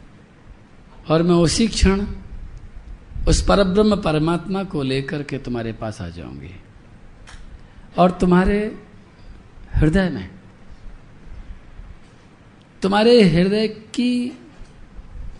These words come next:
कोठरी में, तुम्हारे हृदय के कमरे में मैं उस परमात्मा को बंद कर दूंगी, ऊपर से ताला डाल दूंगी ताकि वो कभी दोबारा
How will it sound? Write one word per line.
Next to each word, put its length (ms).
कोठरी 500
में, 220
तुम्हारे 360
हृदय 360
के 120
कमरे 460
में 260
मैं 100
उस 160
परमात्मा 480
को 140
बंद 380
कर 80
दूंगी, 480
ऊपर 260
से 140
ताला 340
डाल 260
दूंगी 400
ताकि 260
वो 140
कभी 280
दोबारा 600